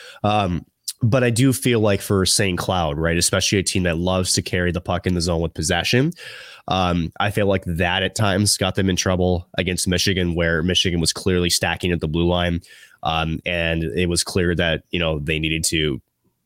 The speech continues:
hit the line with speed, soft little chip,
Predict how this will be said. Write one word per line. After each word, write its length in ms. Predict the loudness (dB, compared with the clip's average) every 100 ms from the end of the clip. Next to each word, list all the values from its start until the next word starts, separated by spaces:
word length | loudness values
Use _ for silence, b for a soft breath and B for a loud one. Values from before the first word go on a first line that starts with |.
| _ -12
hit 160 | -8 -2
the 60 |
line 200 | 0 2
with 100 | 0
speed, 500 | -2 -2 0 0 -4 -8
soft 380 | -4 -2 -2 -2
little 180 | -4 -2
chip, 440 | -2 2 2 0